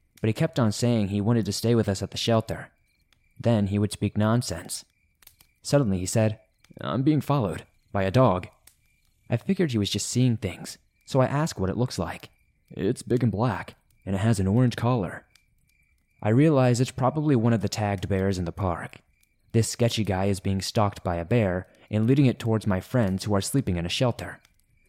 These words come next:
I tell him I know of a spot he can stay, a luxury cabin around fifteen minutes down the mountain, where they can call the N P S.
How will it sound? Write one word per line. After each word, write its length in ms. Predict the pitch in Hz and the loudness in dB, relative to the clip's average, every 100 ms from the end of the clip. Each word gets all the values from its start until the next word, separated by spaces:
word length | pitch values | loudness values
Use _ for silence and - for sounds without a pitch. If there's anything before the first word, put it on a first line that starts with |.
| _ | _
I 80 | 110 | -4
tell 280 | 107 127 127 | 0 4 4
him 140 | 104 | 4
I 60 | 98 | 2
know 140 | 110 | 4
of 80 | 127 | 2
a 20 | |
spot 300 | 117 - 117 | 2 0 0
he 80 | 104 | 0
can 120 | - | -4
stay, 460 | 87 - 98 - - _ _ _ _ | -4 -2 -2 -4 -14 _ _ _ _
a 100 | 107 | 0
luxury 420 | 104 104 104 98 | 2 2 2 0
cabin 380 | - 117 117 92 | 0 0 0 0
around 280 | 95 92 92 | 0 -2 -2
fifteen 420 | 127 - 113 107 | -2 -2 0 2
minutes 220 | 117 98 | 2 0
down 200 | 101 92 | -2 -2
the 60 | 90 | 0
mountain, 460 | 101 117 85 85 - _ - | 0 0 -2 -12 -16 _ -6
where 180 | 95 92 | -2 0
they 140 | 113 | 0
can 160 | 139 131 | 0 -2
call 400 | 95 87 90 - | -2 -2 -4 -6
the 180 | - - | -6 -4
N 140 | 87 87 | -6 -6
P 180 | 95 | -2
S. 380 | 107 87 - - | -2 -4 -8 -16